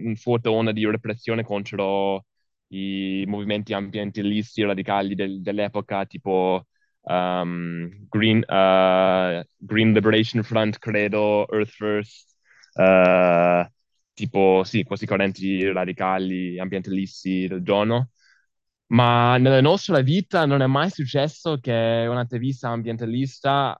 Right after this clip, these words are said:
o, anzi, una persona che stavo, diciamo, nella, nella presenza di un movimento radicale ambientalista, eh, ma non, non aveva neanche fatto niente,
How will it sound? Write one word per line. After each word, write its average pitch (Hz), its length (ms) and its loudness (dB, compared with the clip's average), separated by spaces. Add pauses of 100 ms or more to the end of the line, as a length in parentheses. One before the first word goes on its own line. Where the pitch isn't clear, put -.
(140)
o, - 220 -10 (180)
anzi, 131 640 -4 (340)
una 156 200 2
persona 151 340 0
che 131 140 -2
stavo, 127 540 0 (320)
diciamo, 120 500 -4
nella, 127 220 -2 (140)
nella 127 240 -4
presenza 123 800 -4
di 104 200 -8
un 113 160 0
movimento 110 760 -2
radicale 101 460 -4
ambientalista, 101 760 -6 (400)
eh, 95 440 2
ma 110 120 2
non, 123 280 6
non 120 140 2
aveva 131 320 4
neanche 127 340 0
fatto 107 840 -2 (220)
niente, 104 560 -4